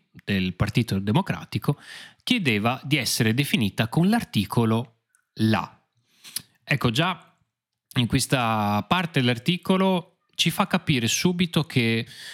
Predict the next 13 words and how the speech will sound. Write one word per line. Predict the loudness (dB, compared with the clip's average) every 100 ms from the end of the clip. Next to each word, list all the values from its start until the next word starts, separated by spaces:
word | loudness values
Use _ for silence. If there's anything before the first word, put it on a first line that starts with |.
| -18 -20 _
il | -2 0 2 2 2 0
voler | 0 0 2 2 2 -2 -2
usare | 0 2 2 2 2 2
l'articolo | 2 0 0 -2 0 2 2 2 0 -6 -4
maschile | -2 0 0 -2 0 2 2 2 2 2 0 -6 _
è | -2 0 2
una | 2 0 0
cosa | 0 0 0 -2
abbastanza | -4 -2 -2 -2 0 0 0
comune | 0 2 2 2 2 2 -2 -6
fra | -4 0 2 2 0 -2 -4
le | 0 0
donne | 2 0 2 2 2 2 2